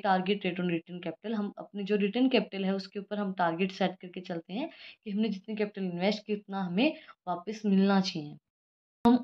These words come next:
उसी टाइप का जो प्राइस है वो फिक्स करें। Making money, some firms want to use the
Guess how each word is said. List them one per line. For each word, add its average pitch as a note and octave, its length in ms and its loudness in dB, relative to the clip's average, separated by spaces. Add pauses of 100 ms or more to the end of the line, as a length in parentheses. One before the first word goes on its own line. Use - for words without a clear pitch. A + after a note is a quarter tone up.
उसी C4 200 8 (140)
टाइप F3+ 240 8
का G3 100 6
जो F#3 200 6
प्राइस E3 280 6
है F#3+ 60 6
वो A#3 200 8
फिक्स - 340 -2
करें। F#3+ 320 0 (400)
Making G#3+ 420 4
money, F3 240 6 (460)
some C#4+ 240 4
firms G#3+ 400 6
want F#3+ 220 6
to F3+ 120 6
use A3 300 8
the A#3 60 10